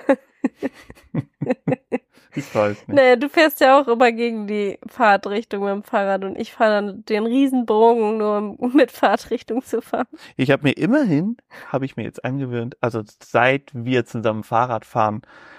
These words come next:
Speaker 1: angewöhnt, einen Helm zu tragen.
Speaker 2: Hm.
Speaker 1: Das hättest du, vor dir wäre das nicht möglich gewesen, aber ich muss
Speaker 2: Hm.
Speaker 1: wirklich sagen, ähm,
Speaker 2: Fühlt sich sicherer.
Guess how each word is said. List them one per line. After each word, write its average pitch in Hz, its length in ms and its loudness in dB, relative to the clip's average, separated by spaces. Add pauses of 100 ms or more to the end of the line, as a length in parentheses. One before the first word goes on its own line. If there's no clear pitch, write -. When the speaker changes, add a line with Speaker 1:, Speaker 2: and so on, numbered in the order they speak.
(120)
Speaker 1:
angewöhnt, 117 580 2
einen 104 140 -4
Helm 147 360 0
zu - 140 -8
tragen. - 440 -10
Speaker 2:
Hm. 208 380 -4
Speaker 1:
Das - 200 0
hättest 143 380 -2
du, 151 160 2
vor 247 440 2
dir 151 480 2 (380)
wäre 131 280 2
das 135 180 0
nicht 135 360 -2
möglich 117 300 -2
gewesen, 117 320 -2 (100)
aber 185 560 2
ich - 160 -14
muss 147 220 -6
Speaker 2:
Hm. 202 200 -8
Speaker 1:
wirklich 240 360 0
sagen, 165 460 0 (640)
ähm, 139 440 0 (320)
Speaker 2:
Fühlt 240 260 -6
sich 226 160 -12
sicherer. 214 480 -12